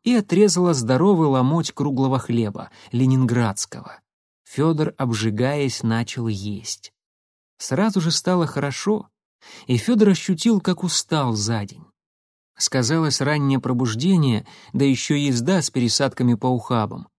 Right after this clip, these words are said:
Женщина принесла тарелку с картошкой и говядиной и поинтересовалась: "Тебя как звать?" "Федя", по-детски представился он и тут же поправился:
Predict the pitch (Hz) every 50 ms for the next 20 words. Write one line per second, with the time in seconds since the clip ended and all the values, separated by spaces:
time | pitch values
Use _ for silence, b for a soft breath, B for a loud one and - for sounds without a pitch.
0 | _ _ _ _ _ _ _ _ _ _ _ - 104 113 135 131 117 - - 127
1 | 120 104 - 123 120 120 - - 135 120 - - 120 123 131 123 - 120 - -
2 | - 123 113 107 139 139 123 - - 131 123 - 131 113 123 117 113 147 170 170
3 | 135 131 123 120 120 110 B B B B B B - 135 110 139 131 127 120 -
4 | 139 127 131 - - 143 131 120 107 98 95 - - - - - _ _ _ _
5 | _ _ - - 233 233 254 247 - 254 220 185 160 165 143 123 104 - - -
6 | - _ _ _ _ _ _ _ _ _ - - - 339 349 320 190 127 104 101
7 | - _ _ _ _ _ - 123 120 113 127 120 - - - - - 123 120 -
8 | - - 127 113 117 110 - - 123 135 170 190 170 135 B B B B B _
9 | 131 123 - - 147 131 113 123 104 139 135 - 117 135 123 104 104 107 - -
10 | - 120 -